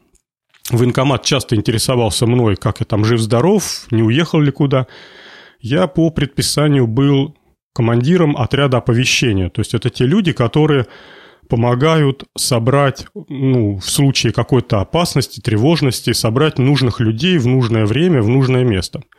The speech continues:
То есть это те люди, которые разворачивают штаб и под командованием более старших командиров организуют всю остальную работу по сбору народа.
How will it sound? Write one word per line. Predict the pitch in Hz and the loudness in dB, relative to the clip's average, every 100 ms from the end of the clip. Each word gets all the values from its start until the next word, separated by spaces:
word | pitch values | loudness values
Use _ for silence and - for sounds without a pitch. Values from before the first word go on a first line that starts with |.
| _ - - - - | _ -20 -20 -20 -6
То | |
есть | 110 120 | -2 -2
это | - | -4
те | 135 | -2
люди, | 160 214 | 0 0
которые | 151 - 139 | -2 0 0
разворачивают | 131 131 143 131 - 107 | 0 2 2 0 0 -2
штаб | - - 190 196 123 | -2 -2 -2 0 0
и | 135 160 | 0 0
под | - 135 135 131 - _ _ - | -2 0 0 -2 -12 _ _ -4
командованием | 113 123 123 117 110 110 104 110 | 0 2 0 0 2 2 0 2
более | 127 107 | 2 0
старших | - 120 - - | 0 -2 -2 -6
командиров | 127 117 120 190 214 139 | -2 0 0 0 0 0
организуют | 117 113 151 175 | -2 0 0 0
всю | - | -2
остальную | 131 147 135 139 | -2 0 0 2
работу | 143 127 98 - | 0 0 -2 -2
по | 90 170 170 151 | -4 0 0 0
сбору | 120 123 135 123 | 0 0 0 2
народа. | 113 117 110 90 | 0 0 0 -2